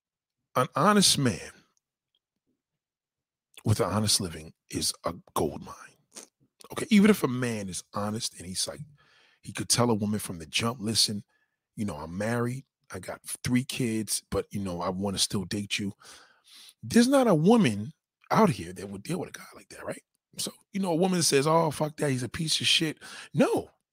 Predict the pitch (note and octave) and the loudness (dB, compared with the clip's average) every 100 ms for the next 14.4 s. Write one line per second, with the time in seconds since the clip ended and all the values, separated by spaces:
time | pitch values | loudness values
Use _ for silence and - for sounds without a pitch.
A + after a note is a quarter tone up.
0 | _ _ _ _ _ _ - F#3+ B3 - | _ _ _ _ _ _ -2 2 2 2
1 | - G3+ - E3+ E3+ D3+ A2+ G#2 E3+ - | 2 0 0 -4 -4 -6 -8 2 2 2
2 | F3+ E3+ D3+ - - _ G3 F#3+ F3+ - | -2 -4 -4 -4 -6 _ 0 0 -2 -6
3 | - D#3+ D#3 D3+ - F3+ D#3+ D3+ D#3 - | -4 -4 -2 -8 -8 -8 -6 -10 -8 -2
4 | F#3+ D#3+ - - _ _ _ _ _ _ | 0 0 -4 -20 _ _ _ _ _ _
5 | _ _ - - - B3 B3+ A3+ A3 - | _ _ -16 -14 2 4 4 4 0 -4
6 | - A#3 A3 C4 D4 - _ _ _ _ | -2 -2 0 0 0 -2 _ _ _ _
7 | _ _ - A#3 G#3 F#3+ - - B3 A#3 | _ _ -4 -2 2 0 2 0 0 -2
8 | G3+ F#3+ A3+ E3 C4+ C4+ - E3 C4+ - | -4 0 -2 2 2 2 0 2 4 2
9 | G3+ A#3 - - F#3+ G#3 - - - A#3+ | 0 0 -4 0 4 4 2 -2 0 2
10 | D#4 - - _ _ _ _ _ _ _ | 2 0 -14 _ _ _ _ _ _ _
11 | _ _ _ _ _ _ _ _ _ _ | _ _ _ _ _ _ _ _ _ _
12 | _ _ _ _ _ _ _ _ _ - | _ _ _ _ _ _ _ _ _ 0
13 | B3 D4+ - C#4+ - C4+ - - - G#3 | 2 2 0 2 2 2 -4 -6 -6 -2
14 | A3 G#3+ G#3 | -2 0 -2